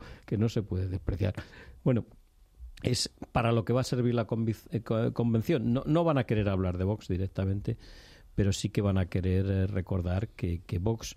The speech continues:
no es un nuevo partido, que es una escisión del Partido Popular que ha encontrado el hueco que en determinada gestión o dejación de funciones en el debate ideológico ha permitido el P P en estos últimos dos, tres o siete años en concreto.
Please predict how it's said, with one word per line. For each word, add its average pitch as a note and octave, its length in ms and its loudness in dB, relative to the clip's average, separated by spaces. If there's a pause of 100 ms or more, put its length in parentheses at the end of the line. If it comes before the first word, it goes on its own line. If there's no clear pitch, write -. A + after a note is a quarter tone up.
(340)
no A2+ 140 4
es G#2+ 80 -2
un G#2 80 2
nuevo F2+ 200 2
partido, G#2+ 400 -2 (600)
que F2 100 0
es - 120 -4
una F#2+ 140 2
escisión G2 400 0
del F#2 160 2
Partido F#2 380 0
Popular G2+ 380 2
que - 180 0
ha F2+ 80 2
encontrado F#2 760 0
el F2+ 100 -2
hueco F2+ 460 -2 (140)
que G2+ 260 2
en F#2+ 160 2
determinada F#2 640 0
gestión G2 640 0
o F#2+ 240 0
dejación G#2+ 560 2
de G#2 80 2
funciones G2+ 460 0
en G2 60 2
el F#2+ 60 2
debate G2 300 0
ideológico G2 580 0 (520)
ha G2 140 2
permitido G2 460 2
el F#2+ 80 4
P F#2+ 140 -2
P F#2+ 200 0
en F#2+ 120 2
estos - 280 -2
últimos F#2 540 -2
dos, G2 280 -2
tres F#2+ 280 -2
o F2+ 260 -2
siete G2 280 -2
años F2 240 -2
en D#2+ 80 -8
concreto. D#2+ 380 -12